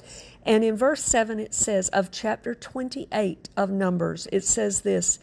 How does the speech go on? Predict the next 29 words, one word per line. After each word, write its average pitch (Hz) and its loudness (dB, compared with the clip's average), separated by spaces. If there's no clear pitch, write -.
"And 220 6
its - -2
drink 269 -2
offering 196 0
shall 214 6
be 202 0
one 220 -4
fourth 269 -2
of 220 -4
a 233 -2
hin 190 -4
for 180 -8
each - -8
lamb. 185 -2
In 262 6
a 208 0
holy 311 -2
place - -2
you 262 4
shall 185 0
pour 302 2
out 269 2
the 196 -4
drink 214 -4
to 302 -2
the 302 2
Lord 214 0
as 233 6
an 208 -2